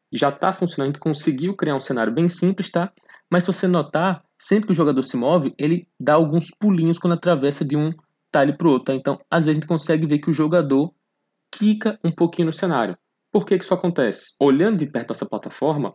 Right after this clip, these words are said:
a gente viu que cada tile possui um colisor. Ou seja,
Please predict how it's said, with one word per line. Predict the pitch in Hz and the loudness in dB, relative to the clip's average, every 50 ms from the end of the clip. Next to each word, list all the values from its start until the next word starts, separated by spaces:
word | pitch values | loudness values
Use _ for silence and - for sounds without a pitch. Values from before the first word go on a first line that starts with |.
| _ _ - | _ _ -8
a | 123 | -8
gente | 131 135 - 180 | -8 -4 -2 -2
viu | 147 113 123 127 143 156 151 | -2 -2 0 -2 -2 -2 -4
que | - - 160 165 - _ _ _ _ _ | -4 -4 -6 -6 -6 _ _ _ _ _
cada | - - 175 180 190 196 175 196 202 202 - _ _ _ _ _ _ _ _ | -6 -2 -2 0 0 0 -2 -2 -4 -6 -8 _ _ _ _ _ _ _ _
tile | - 135 127 127 123 139 170 175 - _ | 0 0 2 2 0 0 -2 -4 -6 _
possui | - 147 147 - 160 151 | -8 -8 -6 -4 -4 -4
um | 147 | -2
colisor. | 147 151 156 175 156 156 147 117 95 - - _ _ _ _ _ _ - | -2 -2 0 0 2 2 2 2 0 -2 -6 _ _ _ _ _ _ 0
Ou | 170 185 | 0 0
seja, | 180 - - 160 135 107 98 101 | 2 2 2 2 2 2 0 -4